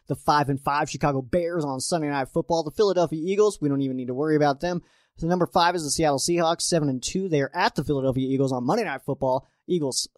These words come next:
three and six and sitting in the four seed. What a joke! Oh man, that's, uh, that's hilarious.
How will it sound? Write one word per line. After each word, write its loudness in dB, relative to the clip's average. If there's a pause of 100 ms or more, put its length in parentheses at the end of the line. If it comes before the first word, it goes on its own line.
(140)
three -2
and -4
six -6
and -8
sitting -6
in -6
the -8
four -10
seed. -10
What -2
a -4
joke! -4 (440)
Oh 0
man, 0
that's, 0
uh, 2
that's 6
hilarious. 2